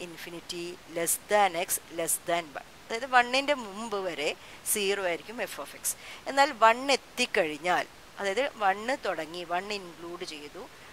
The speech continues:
ടു എത്തുന്നത് വരെ എന്തായിരിക്കും f of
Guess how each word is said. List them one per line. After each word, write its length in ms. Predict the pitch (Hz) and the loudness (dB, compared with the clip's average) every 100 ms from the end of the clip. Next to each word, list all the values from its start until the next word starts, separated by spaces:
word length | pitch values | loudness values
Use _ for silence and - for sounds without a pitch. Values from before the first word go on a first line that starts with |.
| - - 247 | -20 -16 -12
ടു 160 | 247 269 - - 185 | -8 -8 -6 -4 -4
എത്തുന്നത് 680 | - - 208 202 202 202 190 | -4 -8 -8 -4 -2 -2 0
വരെ 240 | 175 170 175 - - - - 180 | -2 0 0 -2 -12 -20 -8 -6
എന്തായിരിക്കും 440 | 180 185 185 180 185 | 0 2 2 0 -6
f 40 | |
of 40 | - | -6